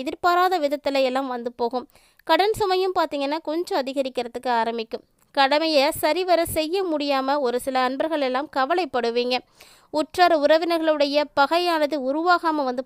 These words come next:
பார்த்துக்கோங்க. அது உங்களுக்கு ரொம்பவே நல்லது. தொழில் பங்குதாரர்களை பொறுத்த வரைக்கும் உங்களை விட்டு அவங்க விலகி போறதுக்கான வாய்ப்புகள்லாம் அதிகமா இருக்கு. மேலும் உங்களுக்கே பார்த்தீங்கன்னா எதிர்மறை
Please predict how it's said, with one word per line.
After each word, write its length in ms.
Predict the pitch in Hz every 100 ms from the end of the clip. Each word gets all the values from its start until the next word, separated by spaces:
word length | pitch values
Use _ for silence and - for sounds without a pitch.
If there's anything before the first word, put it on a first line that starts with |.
| 254
பார்த்துக்கோங்க. 480 | 240 240 240 233 339 247
அது 100 | 220 220
உங்களுக்கு 380 | 214 208 233
ரொம்பவே 280 | 226 226 240 240
நல்லது. 320 | 226 233 320 339
தொழில் 300 | 359 427 415
பங்குதாரர்களை 680 | 370 392 381 370 359 349 339 311
பொறுத்த 280 | 311 320 339
வரைக்கும் 460 | 311 302 277 330 349 294
உங்களை 280 | 349 403 392 320
விட்டு 200 | 285 320
அவங்க 240 | 277 269 262
விலகி 260 | 240 262 294 269
போறதுக்கான 520 | 262 247 262 247 240 240
வாய்ப்புகள்லாம் 520 | 240 240 254 277 254
அதிகமா 420 | 233 277 302 302 294
இருக்கு. 240 | 247 247 320 - - _ _ _ 277
மேலும் 260 | 330 415 359
உங்களுக்கே 440 | 320 392 403 392 370
பார்த்தீங்கன்னா 360 | 311 294 285 330 285
எதிர்மறை 400 | 294 403 381